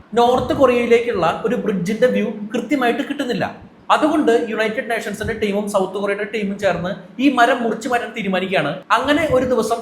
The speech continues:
മരം മുറിക്കാൻ ആരംഭിക്കുകയാണ്. ഈ സമയം ഇത് തടയാനായിട്ട് നോർത്ത് കൊറിയ ഫോഴ്സ് വരുന്നു. അവരുടെ ലീഡർ പാക് ചോൾ, ബുൾഡോഗ് എന്നാണ് അത്ര പുള്ളി അറിയപ്പെട്ടിരുന്നത്, പുള്ളിയുടെ അഗ്രസീവ് ആയിട്ടുള്ള ബിഹേവിയർ കാരണം. ഇവർ വന്ന് പറഞ്ഞു, "ഈ മരം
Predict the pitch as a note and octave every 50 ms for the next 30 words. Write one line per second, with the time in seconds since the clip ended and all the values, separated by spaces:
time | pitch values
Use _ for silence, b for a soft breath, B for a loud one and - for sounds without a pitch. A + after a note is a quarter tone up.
0 | - - G#3+ G#3 A3+ A#3+ A#3 G#3 G3+ G#3+ G3+ G#3+ G#3+ A#3 A#3+ A3 G#3 G3+ G3 G3+
1 | G3+ G#3 F3 D3 C#3+ C#3+ F3+ - - - - - - - D4+ E4 D#4 C#4+ C4 A#3
2 | A#3 A#3 A#3 A#3 A#3 A#3+ A3 A#3+ - A#3 G#3 G#3+ G#3+ A3+ A#3 A#3 G#3 F#3+ E3+ G3
3 | G3+ A3+ - G3+ G3 G3+ G3+ G3+ G3+ G3+ - A3 G#3+ A3 A3+ A#3 A#3+ A#3 - -
4 | G3 G3 F#3+ - A3+ G3+ E3 D3 D3 D3 - - - - - - - A3+ A#3+ C4
5 | C4+ B3+ D#4+ C4+ B3 B3 G3 A3 G#3+ A3 - - G#3+ G3+ G3+ G3+ - - F#3 C#3+
6 | A2 G2 - - - - - E3+ G#3+ B3 B3 - - C4+ C#4+ C#4 C4+ C4+ B3+ A#3+
7 | A#3 A3 A3+ A3+ G#3 G3 G3+ G3+ G#3 G#3 G3 F#3+ - - E3+ E3+ E3 D3+ D3 D3+
8 | D3 D3 F3+ F#3+ F#3 F3+ G3+ G#3+ A3+ - - F3+ F3 F3 G3+ G3 G3 G3 G#3+ G#3+
9 | A3 A3 G#3 G#3+ G#3 G3+ G#3 G3 F#3+ F3 E3+ F3 E3+ F3 E3+ D3+ C3+ B2+ - -
10 | - - - - - - - - - A3 A3+ C#4+ D4+ D4 C4+ C#4 B3+ C#4 B3 A3+
11 | A3 A#3+ B3 A#3+ B3 B3 C#4 C4 B3+ A#3+ B3+ B3